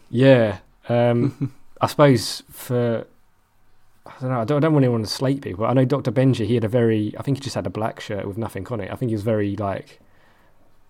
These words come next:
Speaker 1: the standard. I thought, I thought he'd be kind of very vibrant, like, with, like, a, a bright shirt on and stuff. But he was kind of just, didn't, like, um, wasn't outstanding kind of thing.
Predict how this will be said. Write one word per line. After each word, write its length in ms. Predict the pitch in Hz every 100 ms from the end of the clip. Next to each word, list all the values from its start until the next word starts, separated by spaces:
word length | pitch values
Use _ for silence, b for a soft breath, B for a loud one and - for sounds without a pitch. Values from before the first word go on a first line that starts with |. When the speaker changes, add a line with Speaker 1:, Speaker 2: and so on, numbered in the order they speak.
| _ -
Speaker 1:
the 80 | -
standard. 380 | - 117 101
I 60 | 95
thought, 380 | - 123 110 - _ _
I 40 | -
thought 140 | 131
he'd 160 | 117 107
be 100 | 107
kind 200 | 113 104
of 60 |
very 140 | 104 98
vibrant, 640 | 107 104 98 98 92 -
like, 140 | 101 104
with, 220 | 101 95
like, 240 | 95 -
a, 300 | 95 92 90 - b b b b b b _ _ _
a 60 | -
bright 340 | - 101 95
shirt 260 | - 104 98
on 120 | 92
and 100 | 87
stuff. 400 | - - - -
But 80 | -
he 40 | 107
was 100 | 101
kind 180 | 101 95
of 60 |
just, 400 | 90 92 - - _ _ _ _ _ _ _ _ _ _ _ 113
didn't, 420 | 113 107 - -
like, 280 | 110 98 -
um, 340 | 98 95 95 - _ _ _ _ - - -
wasn't 220 | 110 104
outstanding 560 | 104 - 98 95 95
kind 160 | - 104
of 60 | -
thing. 260 | 98 98